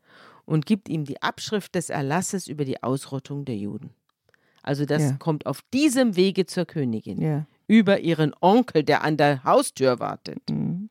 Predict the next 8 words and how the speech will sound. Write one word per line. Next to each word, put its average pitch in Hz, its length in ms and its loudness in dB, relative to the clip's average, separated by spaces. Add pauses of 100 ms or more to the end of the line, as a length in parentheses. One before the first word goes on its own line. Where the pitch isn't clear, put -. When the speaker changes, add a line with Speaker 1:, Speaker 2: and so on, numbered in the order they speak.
(440)
Speaker 1:
Mordechai 190 600 2
lässt 175 400 -2 (120)
der 165 180 0
Königin 202 440 2
noch 170 140 0
ausrichten, 139 540 -2
sie 143 140 -2
möchte 156 400 0